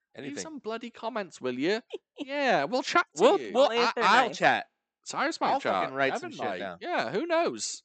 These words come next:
Speaker 2: I've never commented on one of
Speaker 1: No,
Speaker 2: my
Speaker 1: I know you
Speaker 2: videos yet.
Speaker 1: haven't. No.
Speaker 2: Because it's my w-, email address, my personal old school email address.
Speaker 1: Oh, yeah, you need to get a, you need to get a Cyrus for Thought, uh, email address or
Speaker 2: Ugh.
Speaker 1: something. Yeah.
Speaker 3: <laughs>
Speaker 1: Food for Thought, Psy.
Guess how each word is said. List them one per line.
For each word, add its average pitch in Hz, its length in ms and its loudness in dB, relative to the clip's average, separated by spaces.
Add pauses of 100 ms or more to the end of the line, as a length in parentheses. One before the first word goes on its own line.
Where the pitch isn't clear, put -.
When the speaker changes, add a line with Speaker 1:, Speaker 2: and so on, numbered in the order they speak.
Speaker 2:
I've 131 140 -8
never 139 200 0
commented 107 480 -8
on 80 160 -12
one 76 120 -20
of 76 80 -18
Speaker 1:
No, 90 80 -8
Speaker 2:
my 85 60 -6
Speaker 1:
I 85 100 -8
know 82 80 -12
you 82 60 -12
Speaker 2:
videos 82 40 -12
yet. 82 60 -14
Speaker 1:
haven't. 82 240 -12 (180)
No. 85 260 -14 (340)
Speaker 2:
Because 139 220 -8
it's 139 140 -12
my 123 120 -8
w-, 117 260 -10
email 113 340 -12
address, 73 260 -16
my 78 140 -16
personal 87 500 -18
old 87 220 -14
school 85 240 -16
email 85 240 -12
address. 82 300 -14
Speaker 1:
Oh, 107 180 -10
yeah, 87 220 -4
you 82 140 -6
need 113 140 -10
to 95 80 -12
get 82 200 -10
a, 80 160 -6 (260)
you 110 80 -20
need 123 120 -16
to - 40 -16
get 80 140 -8
a 87 80 -12 (160)
Cyrus 90 440 -6 (140)
for - 140 -16
Thought, 95 340 -4 (380)
uh, 85 260 -12
email 80 280 -14
address 67 280 -14
or 92 120 -8
Speaker 2:
Ugh. 87 80 -6
Speaker 1:
something. - 920 -16
Yeah. 101 260 -2 (220)
Speaker 3:
<laughs> 214 120 8 (640)
Speaker 1:
Food 139 260 -2
for - 80 -2
Thought, 107 280 -8
Psy. 95 500 -2